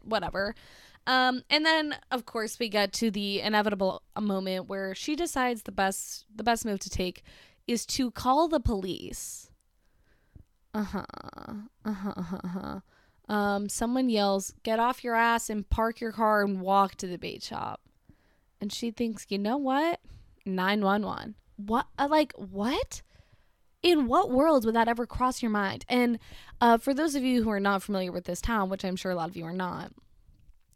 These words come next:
it is by far one of the wealthiest towns in the area in which I live. Um, yeah, like, this is not, this is not, like, a threatening situation by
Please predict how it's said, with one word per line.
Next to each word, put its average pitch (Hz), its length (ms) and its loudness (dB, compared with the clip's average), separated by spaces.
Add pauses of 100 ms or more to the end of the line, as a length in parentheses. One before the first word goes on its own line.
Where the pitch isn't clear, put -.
(240)
it 262 160 0
is 254 160 0
by 233 180 4
far 208 340 4
one 208 140 0
of 202 100 -2
the 208 80 0
wealthiest 190 720 -2
towns 196 600 -2
in 196 460 -4 (120)
the 196 220 -2
area 190 440 -2
in 196 200 -4
which 185 220 -4
I 185 120 -2
live. 196 420 -2 (520)
Um, 214 580 0 (460)
yeah, 190 420 -2 (240)
like, 233 260 4
this 262 220 2
is 269 180 2
not, 247 380 4
this 269 220 2
is 269 140 0
not, 247 220 4
like, 269 180 2
a 233 60 4
threatening 196 640 0
situation - 800 -4
by 185 380 2